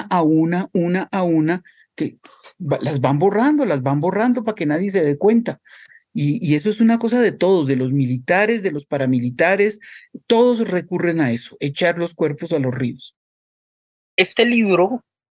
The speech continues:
Speaker 2: a mi parecer, se construye a partir de múltiples conversaciones.
Speaker 1: Ujú.
Speaker 2: De conversaciones con autores como Ben Haddad, eh, Vasily Grossman, bueno, etcétera,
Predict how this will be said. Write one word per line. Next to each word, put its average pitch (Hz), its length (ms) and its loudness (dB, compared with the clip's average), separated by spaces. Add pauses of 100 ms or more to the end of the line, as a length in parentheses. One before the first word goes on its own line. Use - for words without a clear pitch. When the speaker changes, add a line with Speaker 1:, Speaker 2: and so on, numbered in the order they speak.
(220)
Speaker 2:
a 139 160 2
mi 131 140 -4
parecer, 127 500 0
se 143 180 -4
construye 127 540 -2
a 127 80 -4
partir 135 400 -2
de 127 100 0
múltiples 156 560 -2
conversaciones. - 880 -6 (880)
Speaker 1:
Ujú. 147 400 -2 (200)
Speaker 2:
De 117 800 2 (360)
conversaciones 135 600 0
con 180 140 0
autores 135 560 2
como 117 320 0
Ben 113 300 2
Haddad, 139 680 4 (320)
eh, 107 640 0 (100)
Vasily 117 460 0
Grossman, 127 1000 2 (280)
bueno, - 220 -4 (480)
etcétera, 110 680 -6